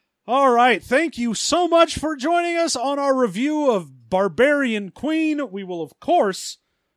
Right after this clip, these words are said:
be back in another couple weeks with more movie mastery, but you can join us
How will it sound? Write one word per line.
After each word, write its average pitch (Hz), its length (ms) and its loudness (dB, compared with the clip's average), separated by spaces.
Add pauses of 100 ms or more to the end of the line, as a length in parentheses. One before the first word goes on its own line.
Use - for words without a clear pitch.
(160)
be 196 180 -2
back 165 360 0
in 220 80 2
another 196 360 0
couple 233 540 -4
weeks 320 460 -4 (140)
with 170 280 -2 (120)
more 220 500 4
movie 175 320 0
mastery, 226 640 -2 (300)
but 339 340 2 (360)
you 214 280 4
can 269 200 -4
join 190 300 -2
us 202 200 -4